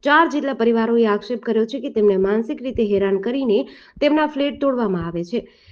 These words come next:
પહેલા તેમના ઘરની પાણીની ટાંકી તોડવામાં આવી, ત્યાર પછી સોસાયટીના રસ્તાઓ બંધ કરી દીધા, જેથી કરીને ઘર ખાલી કરી દઈએ. વધુમાં આ પીડિત પરિવારોનું કહેવું છે કે આ મામલે તેણે પોલીસ અને અમદાવાદ મનપામાં રજૂઆતો કરી હોવા છતાં તેમનું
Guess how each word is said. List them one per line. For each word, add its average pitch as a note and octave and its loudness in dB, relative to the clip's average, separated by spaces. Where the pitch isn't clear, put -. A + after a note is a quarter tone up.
પહેલા C#4+ 2
તેમના D#4 -2
ઘરની C#4 0
પાણીની B3 -2
ટાંકી G#3 -2
તોડવામાં B3 -2
આવી, B3 -6
ત્યાર A3 -4
પછી G3+ -4
સોસાયટીના G#3 -4
રસ્તાઓ G#3+ -4
બંધ A#3 -2
કરી G#3+ 0
દીધા, A3 -2
જેથી G3+ -4
કરીને G#3 -2
ઘર G#3 -4
ખાલી G3+ -4
કરી F3+ -4
દઈએ. F3+ -2
વધુમાં A3 0
આ C4+ -2
પીડિત B3+ -6
પરિવારોનું C#4 -2
કહેવું A#3 0
છે D4 -8
કે D4+ -6
આ A3 -2
મામલે A#3 0
તેણે D4 2
પોલીસ D#4+ 2
અને D4 0
અમદાવાદ B3 -2
મનપામાં A3+ 0
રજૂઆતો G#3 0
કરી B3 -2
હોવા A#3 0
છતાં A3+ -4
તેમનું A#3+ 0